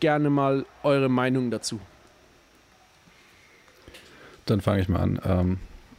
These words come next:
Speaker 2: ich würd's als klares Nein betiteln, weil's einfach, ähm,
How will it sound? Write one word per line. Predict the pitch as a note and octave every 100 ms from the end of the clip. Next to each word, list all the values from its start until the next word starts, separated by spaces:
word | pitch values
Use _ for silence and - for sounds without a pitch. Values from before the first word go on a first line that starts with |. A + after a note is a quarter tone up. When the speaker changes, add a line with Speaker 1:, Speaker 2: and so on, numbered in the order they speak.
| - - - -
Speaker 2:
ich | F#2+ - -
würd's | F#2+ -
als | E2+ -
klares | - F2 F2 F2+ -
Nein | F2 F#2+
betiteln, | G2 A2+ - G#2+ G#2 - - - - - - -
weil's | E2 E2+ -
einfach, | - F2+ - F2+ F2+ - -
ähm, | F2 F2 F2+